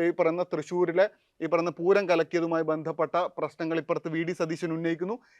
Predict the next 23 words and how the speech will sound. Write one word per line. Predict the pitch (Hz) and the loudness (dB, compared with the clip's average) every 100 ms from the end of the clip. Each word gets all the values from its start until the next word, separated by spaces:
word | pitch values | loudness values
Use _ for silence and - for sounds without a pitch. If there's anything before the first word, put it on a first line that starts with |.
| - | 0
എ | 180 | 2
ഡി | 196 | 2
ജി | 175 | 0
പി | 175 185 175 - | -4 -4 -4 -2
എം | 160 170 | -2 2
ആർ | 175 | 2
അജിത് | 170 160 - | 2 -2 -4
കുമാർ, | 165 170 165 | 0 2 2
ആ, | - 151 147 139 - 147 | 0 2 2 0 -2 0
ആ, | 143 147 | 2 4
ആർ | 185 | 4
എസ് | 180 | 4
എസിന്റെ | 180 175 160 156 147 _ - | -2 -2 0 0 0 _ -4
ദേശീയ | 170 180 175 | -2 0 -2
ജനറൽ | 160 160 | -2 -4
സെക്രട്ടറി | 156 143 160 156 165 | -6 -6 -6 -4 -2
ദത്താത്രേയ | 156 147 165 165 165 160 165 | 0 2 0 2 2 2 0
ഹൊസബാലയെ | 151 160 156 156 160 151 | -4 0 2 2 0 0
കാണാൻ | 156 160 165 160 | -2 0 0 -2
വേണ്ടി | 160 165 180 160 | -2 -4 -6 -8
തൃശ്ശൂരിലേക്ക് | 135 180 165 170 165 - | -2 -2 0 -2 -4 -6
പോയി | 160 170 | -2 -2
എന്നും | 156 170 | -4 -8